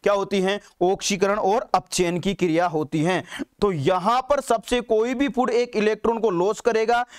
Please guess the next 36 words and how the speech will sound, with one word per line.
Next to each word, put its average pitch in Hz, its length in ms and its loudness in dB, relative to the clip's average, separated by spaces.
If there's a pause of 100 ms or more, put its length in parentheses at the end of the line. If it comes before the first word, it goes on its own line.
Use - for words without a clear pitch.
(180)
तथा 202 140 2
वहां 208 300 2
पर 220 140 -2
एक 214 280 0
इल-, - 180 -2
इलेक्ट्रॉन 208 560 0
जो, 202 100 2
हाँ, 208 220 0
जो 214 220 0
कोई 233 200 2
फूड 202 200 -2
एक 214 240 0
इलेक्ट्रॉन 208 360 0
को 208 100 2
लॉस 185 280 0
करेगा 220 400 0 (260)
और 180 120 4
वहां 185 280 2
पर 220 160 0
ऑक्सीजन 190 580 0
जहां 180 260 2
जाकर 190 240 0
ऐड 180 300 0
करेगा, 185 300 0 (300)
यानी 208 220 2
कि 262 280 -2 (400)
कोई 233 360 2
भी 277 540 -2 (260)
भोजन 180 520 0
सामग्री 214 560 0
से 254 200 0 (200)
एक 247 420 0
इलेक्ट्रॉन 220 540 -2
को 240 140 0
लॉस 208 420 0
करेगा 220 480 0